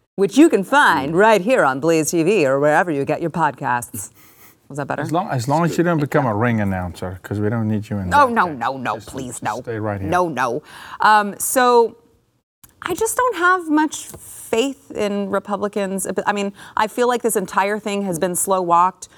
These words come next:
Speaker 1: You look at all of the evidence that they have already gathered, and you wonder, I mean,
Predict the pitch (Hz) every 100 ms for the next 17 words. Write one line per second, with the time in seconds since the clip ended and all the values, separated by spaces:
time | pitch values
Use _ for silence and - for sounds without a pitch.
0 | - _ 165 190 175 214 247 220 208 190
1 | 175 160 180 190 185 - 170 175 180 151
2 | - 151 170 175 170 131 160 151 175 175
3 | 180 165 156 165 143 151 175 180 165 156
4 | 151